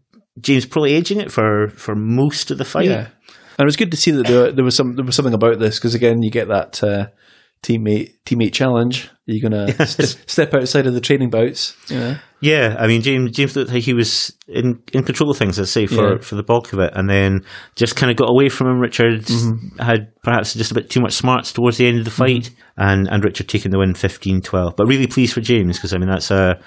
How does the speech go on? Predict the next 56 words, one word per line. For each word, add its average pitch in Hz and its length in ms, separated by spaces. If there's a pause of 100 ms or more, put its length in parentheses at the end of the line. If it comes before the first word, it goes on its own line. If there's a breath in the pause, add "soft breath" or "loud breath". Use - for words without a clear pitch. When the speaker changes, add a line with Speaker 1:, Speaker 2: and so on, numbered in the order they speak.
(160 loud breath)
Speaker 2:
Yeah, 190 180
I 165 100
mean, 147 180
Speaker 1:
a 175 80
Speaker 2:
me 156 80
Speaker 1:
first 156 160
Speaker 2:
too, 139 100
yeah. 123 200
Speaker 1:
big 120 200
result 101 300
for 98 180
him 95 140
for 92 340
a 90 60
couple 110 300
of 95 40
years. 95 240
He's 92 120
had 92 100
lots 117 200
of - 60
problems 92 300
with, 90 240
um, 90 440 (280)
with 90 160
injuries, 95 600
Speaker 2:
Mm-hmm. 113 320 (720)
Speaker 1:
and, 90 360
uh, 85 180 (840 soft breath)
Speaker 2:
Funding's 120 360
been 113 160
an 110 80
issue. 117 460
Speaker 1:
the 117 60
funding, 107 400
yeah, 98 540
I - 20
mean, 107 200
lots 117 240
Speaker 2:
Yeah. 95 80
Speaker 1:
of, - 180
lots - 160
of 92 80
things 92 180
that - 100
have, 92 100 (100)
uh, 95 40
you 92 100
know, 80 140 (260)
made 98 320
it 87 60
a, 90 240
a - 20
tricky - 340
time 90 300
for, 85 240